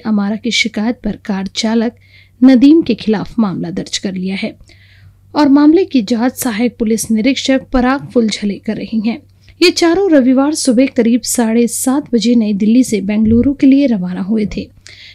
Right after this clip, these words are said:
चूंकि ये एक लंबी यात्रा थी, उन्होंने नागपुर शहर में रहने की योजना बनाई। हालांकि नागपुर शहर पहुंचने से पहले ही उनकी कार का एक्सीडेंट हो गया। घायल अमराहा के होश में आने के बाद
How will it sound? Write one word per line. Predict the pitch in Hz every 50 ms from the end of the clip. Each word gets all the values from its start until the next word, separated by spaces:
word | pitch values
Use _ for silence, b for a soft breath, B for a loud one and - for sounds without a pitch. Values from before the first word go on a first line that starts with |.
| B -
चूंकि | - 370 349 - 415
ये | 403 392 403
एक | 392 381 -
लंबी | 294 277 277 277 320 311
यात्रा | 302 285 285 294 294 302
थी, | 294 - 320 339
उन्होंने | 330 285 247 254 269 269 285
नागपुर | 269 226 202 226 254 - - 339
शहर | - - 262 233 214 226
में | 220 226 233
रहने | 202 208 208 196 262 277
की | 269 - 269
योजना | 254 240 208 202 - - 214 214
बनाई। | 190 202 208 202 190 - - B B B B B B B
हालांकि | _ - 214 202 220 214 233 220
नागपुर | 214 202 196 208 - - 262 240
शहर | - - 220 196 226 -
पहुंचने | - 214 208 185 - - 220 214
से | 208 - 233 220 - -
पहले | 208 208 - - 269 302
ही | 285 - 240 - - b b b b b b b b -
उनकी | 247 240 220 - - 214 202 - _
कार | - 214 226 254 254 240 -
का | 202 208 233 247 - _ -
एक्सीडेंट | 220 - - - - 196 185 190 185 - 208
हो |
गया। | 185 - 202 180 - _ _ b b b b b b b -
घायल | 226 226 277 320 349 381 381
अमराहा | - 302 269 269 285 277 240 269 294
के | - - 294 262
होश | - - 226 240 254 - - 240
में | 226 220
आने | - 202 202 208 214
के | 208 - 214
बाद | 190 202 220 214 196